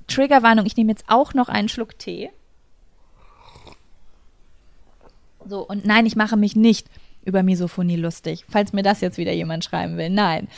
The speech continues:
ich versuche gerade wirklich einen Kompromiss zu finden. Ähm, aber ich komme gleich auch noch auf dieses Thema zurück. Ja, also,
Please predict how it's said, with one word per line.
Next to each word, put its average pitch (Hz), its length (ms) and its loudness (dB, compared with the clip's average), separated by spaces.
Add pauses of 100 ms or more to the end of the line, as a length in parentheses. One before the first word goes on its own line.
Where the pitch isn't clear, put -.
(140)
ich 254 120 -2
versuche 285 340 2
gerade 247 340 2
wirklich 330 320 0
einen 277 140 -2
Kompromiss 262 800 2
zu 220 140 -2
finden. 175 600 -6 (1080)
Ähm, 240 460 6
aber 220 200 4
ich 262 80 -2
komme 262 240 0
gleich 214 240 -2
auch 202 160 2
noch 196 140 -4
auf 185 120 -8
dieses 185 280 -12
Thema 160 280 -12
zurück. - 380 -14 (880)
Ja, 185 340 2 (760)
also, 202 520 0